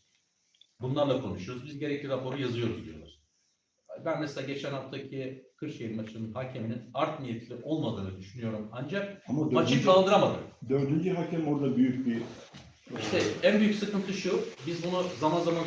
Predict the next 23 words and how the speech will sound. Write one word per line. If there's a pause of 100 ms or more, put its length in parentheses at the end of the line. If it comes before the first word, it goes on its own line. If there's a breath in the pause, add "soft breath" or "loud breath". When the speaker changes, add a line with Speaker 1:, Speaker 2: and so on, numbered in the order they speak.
Speaker 1:
söylüyoruz.
Speaker 2:
orta
Speaker 1:
Dördüncü
Speaker 2:
hakemin
Speaker 1:
hakemin,
Speaker 2:
yetkilenmesi
gerekiyor
değil
mi
Speaker 1:
dördüncü
Speaker 2:
hocam?
Speaker 1:
hakem
tabii
ki,
dördüncü
hakemin
kulağında
kulaklık
olup
bizimle
iletişim,
iletişime
geçtiğindeki